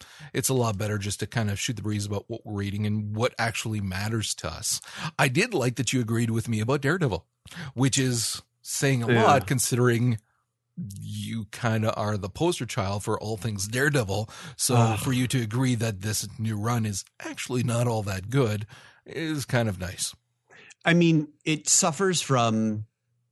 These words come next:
Speaker 2: it, off the bat, it suffers from new team. Uh, so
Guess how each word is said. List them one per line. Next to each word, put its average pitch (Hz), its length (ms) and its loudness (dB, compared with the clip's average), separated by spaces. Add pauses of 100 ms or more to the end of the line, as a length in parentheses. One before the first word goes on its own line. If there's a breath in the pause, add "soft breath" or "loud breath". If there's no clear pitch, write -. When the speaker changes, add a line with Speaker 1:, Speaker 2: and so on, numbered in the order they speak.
(600)
Speaker 2:
it, 131 220 -2
off 175 260 2
the 160 80 2
bat, 110 340 0
it 98 100 -10
suffers 113 340 -4
from 95 420 -2 (560 soft breath)
new 127 340 2
team. 107 560 -2 (280)
Uh, 92 320 -2
so 104 380 -2